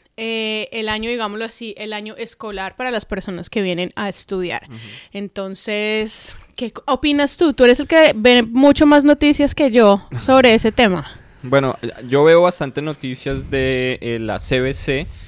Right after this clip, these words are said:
Speaker 2: que es como la cadena nacional de noticias acá en Canadá, que es muy recomendado, siempre lo hemos, he recomendado, sobre todo para que ustedes vayan practicando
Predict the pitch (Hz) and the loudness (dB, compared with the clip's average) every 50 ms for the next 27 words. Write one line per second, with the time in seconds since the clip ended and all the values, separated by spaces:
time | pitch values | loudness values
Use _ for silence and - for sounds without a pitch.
0 | - - - - - - - - - 113 113 113 110 110 - - 131 127 123 123 | -20 -20 -20 -20 -20 -20 -18 -12 -10 -8 -6 -6 -8 -8 -10 -12 -12 -10 -8 -6
1 | 123 120 110 - 120 113 110 107 107 107 104 107 107 110 110 110 110 107 113 123 | -8 -8 -6 -6 -6 -4 -4 -6 -6 -8 -10 -10 -10 -10 -10 -10 -10 -8 -8 -6
2 | 120 117 117 - - - 110 107 104 101 98 98 98 101 98 104 104 107 110 110 | -6 -8 -8 -10 -12 -10 -8 -8 -8 -8 -8 -8 -10 -10 -10 -10 -10 -8 -8 -10
3 | 110 110 110 107 98 _ - 107 101 - 113 110 - 113 120 113 104 101 - 113 | -10 -10 -12 -12 -12 _ -14 -14 -14 -12 -14 -14 -14 -14 -12 -12 -12 -12 -12 -10
4 | 117 107 95 98 113 147 - - 110 101 98 107 110 110 110 110 107 - - 120 | -10 -8 -8 -8 -10 -10 -10 -12 -12 -12 -10 -10 -10 -10 -10 -10 -12 -12 -12 -12
5 | 113 107 104 98 98 110 131 131 - 123 113 - 113 113 117 117 113 113 113 - | -10 -10 -10 -10 -10 -10 -12 -12 -14 -16 -16 -14 -12 -10 -10 -10 -10 -10 -12 -12
6 | - 113 110 - - 110 107 107 113 110 - - 123 123 120 110 104 95 95 101 | -14 -16 -16 -14 -10 -10 -10 -10 -10 -12 -12 -10 -8 -8 -8 -8 -8 -8 -8 -8
7 | 101 - 120 113 110 104 - 107 107 104 - 113 107 107 - - 107 - - 107 | -8 -8 -8 -8 -8 -10 -10 -12 -12 -10 -10 -10 -10 -12 -14 -18 -20 -16 -12 -12
8 | 101 104 107 107 110 110 110 113 117 - - 120 110 _ - 104 - 107 101 98 | -12 -10 -10 -10 -10 -10 -10 -10 -12 -12 -12 -14 -14 _ -18 -20 -16 -16 -16 -14
9 | 98 98 104 107 110 110 | -12 -12 -10 -10 -12 -14